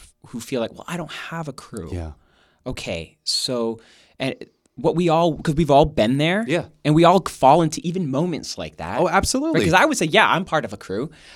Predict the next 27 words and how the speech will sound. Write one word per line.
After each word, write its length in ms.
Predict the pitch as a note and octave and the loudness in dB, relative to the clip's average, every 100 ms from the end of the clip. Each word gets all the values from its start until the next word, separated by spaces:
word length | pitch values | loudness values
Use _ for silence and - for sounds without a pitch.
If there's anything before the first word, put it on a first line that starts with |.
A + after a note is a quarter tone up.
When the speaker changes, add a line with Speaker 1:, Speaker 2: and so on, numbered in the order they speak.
| _ | _
Speaker 1:
Uh, 100 | A#2+ | -2
but 120 | A2+ C#3+ | -2 -2
then 100 | D#3+ | -2
I 60 | |
have 200 | E3 E3 | 0 -2
moments 400 | A#2+ A#2+ C3 A#2+ | -2 -2 -2 -4
of, 280 | C3 G#2+ G2 | -6 -6 -8
you 100 | B2+ | -8
know, 280 | G#2 G#2 - _ _ - | -6 -6 -8 _ _ -6
isolation 760 | A#2 - F#2+ F#2 - C3 E3 | -4 -4 -6 -6 -4 -2 -2
or 60 | C3+ | -2
Speaker 2:
Agreed. 160 | G2 A2 | -2 2
Speaker 1:
sadness 420 | A2 C#3 D3 D3+ | 2 2 0 -2
'cause 240 | D#3 A#2 - | -6 -8 -6
that's 260 | A#2+ A2+ | -4 -4
what, 180 | D3 - | -4 -4
you 100 | B2+ | -4
know, 60 | A#2 | -4
Satan 440 | - - A#2 C3 | -4 -2 -2 -2
brings 260 | B2+ B2 A#2 | -2 -4 0
those 180 | B2 B2 | 0 2
attacks 460 | A#2 G#2+ G2+ A2+ | 2 4 4 4
Speaker 2:
Agreed. 60 | B2 | 0
Speaker 1:
on 180 | G2 G#2+ | -2 -4
us, 160 | E3 | -4
Speaker 2:
Mm-hmm. 120 | G#2+ | -2
Speaker 1:
right? 320 | G#2+ A#2+ F#3+ | 0 0 0